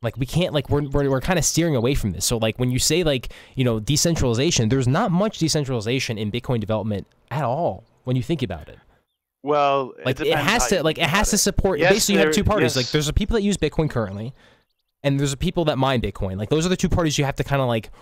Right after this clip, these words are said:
Speaker 1: really worry about when you're kinda making these decisions. That's what, that's kinda what you just said. But, like, you're not, if you're really trying to attract new people or people that don't already have access to it,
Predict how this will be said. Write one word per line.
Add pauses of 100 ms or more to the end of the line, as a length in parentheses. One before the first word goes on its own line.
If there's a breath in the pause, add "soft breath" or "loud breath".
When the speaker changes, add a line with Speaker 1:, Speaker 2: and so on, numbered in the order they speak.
(140)
Speaker 1:
really
worry
about
when
you're
kinda
making
these
decisions.
That's
what,
that's
kinda
what
you
just
said.
But,
like,
you're
not,
if
you're
really
trying
to
attract
new
people
or
people
that
don't
already
have
access
to
it,